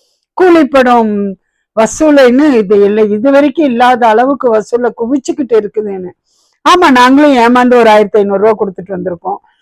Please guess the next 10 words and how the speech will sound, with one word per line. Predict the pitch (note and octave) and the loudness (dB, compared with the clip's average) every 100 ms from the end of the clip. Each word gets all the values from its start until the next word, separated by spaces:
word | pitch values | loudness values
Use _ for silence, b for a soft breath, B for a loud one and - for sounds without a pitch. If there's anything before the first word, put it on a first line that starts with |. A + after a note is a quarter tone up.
| _ _ | _ _
இந்த | C4 C#4 | 0 2
மாதிரி | C4 C#4 D#4 | 2 2 4
என் | C4+ B3 | 2 0
கூடவே | A#3 C#4 D#4+ C#4+ E4+ | 0 0 2 4 2
வெளியே | D4 A#3+ C4+ | 2 4 2
வந்த | B3 A3 A3+ | 0 0 0
ஒரு | G#3+ G3+ | 0 0
இருநூறு | G3+ A3 C4+ C#4+ A#3+ | 0 0 2 0 0
பேருக்கு | F#3+ A#3 C4 A3 | 0 0 0 -6
பக்கம் | G3+ F#3+ A#3+ D4+ | -8 -4 -2 -4